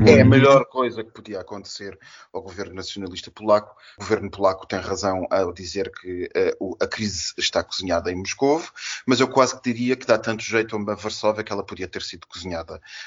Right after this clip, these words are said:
Speaker 1: em Varsóvia ela mesmo, porque,
Speaker 2: Hum.
Speaker 1: eh, enfim, eh, de repente a União Europeia apoia a, a Varsóvia, de repente as questões de extrema-direita polaca são mais que pertinentes, porque reparem, são os imigrantes, é a ameaça russa,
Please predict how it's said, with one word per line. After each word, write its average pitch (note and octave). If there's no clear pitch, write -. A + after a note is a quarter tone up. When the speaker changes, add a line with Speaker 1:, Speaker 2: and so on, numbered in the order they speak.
Speaker 1:
em G2
Varsóvia F2
ela D#2+
mesmo, D#2+
porque, G2
Speaker 2:
Hum. F#2
Speaker 1:
eh, F#2
enfim, -
eh, F#2+
de -
repente A2+
a G#2
União G#2
Europeia G2
apoia F#2
a, F#2
a G#2
Varsóvia, D#3
de B2
repente A#2
as A2
questões A2+
de G2+
extrema-direita G2+
polaca G2
são G#2
mais F#2+
que F2+
pertinentes, A2
porque -
reparem, E2
são -
os E2+
imigrantes, C3+
é G2+
a F#2+
ameaça F#2+
russa, B2+